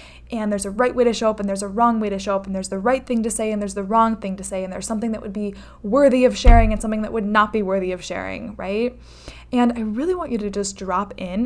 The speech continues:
and remember this. Remember that in this moment, your people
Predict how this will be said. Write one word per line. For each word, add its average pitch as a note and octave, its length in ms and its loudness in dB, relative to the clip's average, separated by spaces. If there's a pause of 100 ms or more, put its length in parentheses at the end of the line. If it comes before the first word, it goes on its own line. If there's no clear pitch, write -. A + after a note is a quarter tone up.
and G3+ 180 -2
remember F#3+ 680 -4 (680)
this. - 520 -4 (1300)
Remember B3 420 0
that A3 300 -2 (320)
in D#4 340 -2
this G#3+ 460 -2
moment, G3 960 -4 (960)
your A#3 160 2
people A#3 640 -4